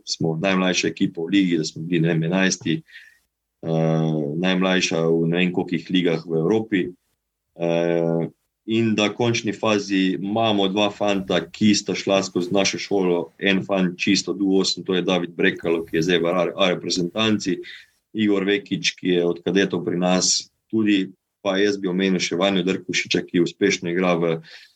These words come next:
v ruski ligi, ki bo verjetno tudi kmalu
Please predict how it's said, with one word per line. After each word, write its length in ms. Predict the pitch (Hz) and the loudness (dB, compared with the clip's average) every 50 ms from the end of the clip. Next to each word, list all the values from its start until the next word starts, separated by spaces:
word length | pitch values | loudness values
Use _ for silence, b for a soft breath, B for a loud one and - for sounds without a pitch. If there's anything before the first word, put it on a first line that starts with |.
| B - 92 | B -8 -4
v 140 | 95 95 95 | -2 0 2
ruski 320 | 110 123 120 120 - 104 | 2 0 0 -2 -2 -2
ligi, 480 | 101 104 107 104 98 98 95 90 - - _ _ _ _ _ _ _ _ _ _ _ - - | 0 2 2 2 2 2 0 0 -2 -6 _ _ _ _ _ _ _ _ _ _ _ -12 -4
ki 160 | - 104 98 87 | 0 0 0 0
bo 120 | 92 92 90 | 0 -4 -2
verjetno 420 | 95 101 101 98 - - 95 90 87 | 0 2 2 0 0 -2 -4 -4 -4
tudi 200 | - - - _ | -6 -12 -14 _
kmalu 260 | - 98 95 92 90 | -4 -2 0 0 0